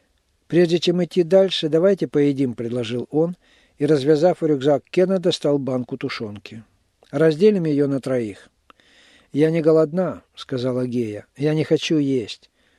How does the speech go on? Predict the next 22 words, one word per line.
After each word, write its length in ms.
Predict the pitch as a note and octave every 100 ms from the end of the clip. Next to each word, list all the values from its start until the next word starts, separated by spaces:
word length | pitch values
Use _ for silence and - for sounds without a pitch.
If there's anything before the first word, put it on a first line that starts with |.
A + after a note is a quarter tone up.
| _ _ -
«Вы 60 |
должны 360 | B2+ C3 A#2 D#3+
поесть», 400 | D#3 C#3+ C3+ -
настаивал 540 | A#2+ - A2+ G#2 G#2
Гарри. 380 | G#2 A2 F#2+ - _ _ _ -
«Не 160 | D3
хочу, 400 | D#3 E3+ - G#3+
и 80 | D#3+
оставьте 460 | B2+ - F3 - D3
меня 200 | C#3+ C#3
в 60 |
покое». 540 | - C3 - G#2 F2 - _ _ _ _ _ _ _ _ _
Гарри 360 | - A#2 C#3 D3+
пристально 540 | - C#3 - C#3 C#3
посмотрел 560 | C#3+ C#3+ D#3 D3 B2+ A#2+
на 120 | A#2
нее. 420 | C3 C3+ A#2 G#2+ G#2+ _ _ _ _ _
«Вам 220 | A#2+ D3+
не 100 | D#3
здоровится?» 760 | D3 D#3 D#3+ G#3 F3+ - A2 G2+ _ _ _ _ _ _ _
«Болит 380 | - D3 G#3 F#3+
голова. 560 | D3+ D#3+ D3+ C3+ A2